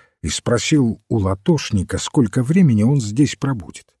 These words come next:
Сей почтенный коммерсант в пальто с поднятым воротником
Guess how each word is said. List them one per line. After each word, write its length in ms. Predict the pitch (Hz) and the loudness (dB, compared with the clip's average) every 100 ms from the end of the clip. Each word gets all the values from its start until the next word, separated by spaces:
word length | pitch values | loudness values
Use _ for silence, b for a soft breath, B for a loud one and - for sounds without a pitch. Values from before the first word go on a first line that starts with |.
| _ _ _ _ _ _ | _ _ _ _ _ _
Сей 320 | - - 147 165 | -8 0 0 0
почтенный 760 | - - - - 151 135 104 | -6 -8 -6 -2 0 2 0
коммерсант 800 | 101 92 76 - - 92 135 117 | 0 -2 -2 -8 -8 -2 -2 -2
в 160 | - - | -6 -12
пальто 760 | - 69 - - 107 135 117 - | -10 -10 -12 -4 0 2 2 -2
с 160 | - | -8
поднятым 720 | - - 120 117 117 131 113 | -8 -4 -2 2 2 2 0
воротником 840 | 82 95 90 - 92 - 156 165 | 0 -2 -2 -2 -2 0 2 2